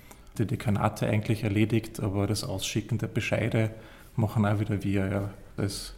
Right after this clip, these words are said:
quasi zuständige Behörde, sag ich jetzt mal.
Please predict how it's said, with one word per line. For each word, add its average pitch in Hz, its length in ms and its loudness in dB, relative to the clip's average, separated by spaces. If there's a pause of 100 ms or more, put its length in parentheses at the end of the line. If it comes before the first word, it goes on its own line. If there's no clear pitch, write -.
(260)
quasi 107 400 -2
zuständige 104 640 2 (500)
Behörde, 101 460 4
sag 95 220 -4
ich 95 60 -4
jetzt - 180 -8
mal. 98 200 -6